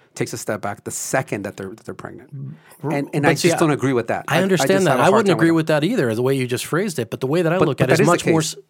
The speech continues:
Speaker 2: it's not. The,
Speaker 1: He-,
Speaker 2: it's much
Speaker 1: here
Speaker 2: more
Speaker 1: after s-,
Speaker 2: simple.
Speaker 1: what we're saying here,
Speaker 2: It's,
Speaker 1: look.
Speaker 2: it's killing, killing people
Speaker 1: Try
Speaker 2: is
Speaker 1: to
Speaker 2: not something that we should have agency over.
Speaker 1: Think, think about this.
Speaker 2: That's
Speaker 1: Think,
Speaker 2: the
Speaker 1: think
Speaker 2: issue.
Speaker 1: about it this case. In this case, they're saying six weeks, right, for Texas. What if they had said a week?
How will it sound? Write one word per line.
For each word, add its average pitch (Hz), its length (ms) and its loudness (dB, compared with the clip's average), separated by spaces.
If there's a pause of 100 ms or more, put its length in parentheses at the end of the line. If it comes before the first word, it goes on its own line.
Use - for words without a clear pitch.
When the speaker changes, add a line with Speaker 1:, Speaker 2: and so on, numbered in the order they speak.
Speaker 2:
it's 151 180 -10
not. 269 360 -4
The, 135 80 -8
Speaker 1:
He-, 127 160 -2
Speaker 2:
it's 160 100 -2
much 196 200 2
Speaker 1:
here 196 80 2
Speaker 2:
more 233 120 2
Speaker 1:
after 160 200 2
s-, 285 80 2
Speaker 2:
simple. 131 260 0
Speaker 1:
what 147 120 2
we're 143 100 2
saying 196 260 -2
here, 185 160 0
Speaker 2:
It's, 156 160 0
Speaker 1:
look. 131 120 4
Speaker 2:
it's 160 220 -2
killing, 214 560 0 (240)
killing 143 420 -4
people 120 540 -10 (300)
Speaker 1:
Try - 180 2
Speaker 2:
is 156 160 2
Speaker 1:
to 135 80 -2
Speaker 2:
not 131 240 0
something 165 380 -2
that 165 80 0
we 135 160 -4
should 156 180 -4
have 113 380 -4
agency 160 760 -4
over. 147 480 -4
Speaker 1:
Think, 147 160 -2
think 170 100 0
about 139 200 2
this. 117 100 -2
Speaker 2:
That's 143 140 -2
Speaker 1:
Think, 151 80 0
Speaker 2:
the 220 80 -2
Speaker 1:
think 302 160 -2
Speaker 2:
issue. 185 80 2
Speaker 1:
about 160 160 4
it 123 40 -4
this 123 140 -2
case. - 300 -8 (100)
In 131 120 -2
this 160 180 -4
case, 147 240 -4
they're 127 100 -2
saying 127 220 -4
six 117 240 -10
weeks, - 240 -14
right, 117 160 -6 (240)
for - 100 -8
Texas. - 380 -12 (380)
What 220 120 2
if 294 60 -4
they 254 100 -2
had 208 160 -2
said 165 320 0 (300)
a 127 40 4
week? 113 300 -6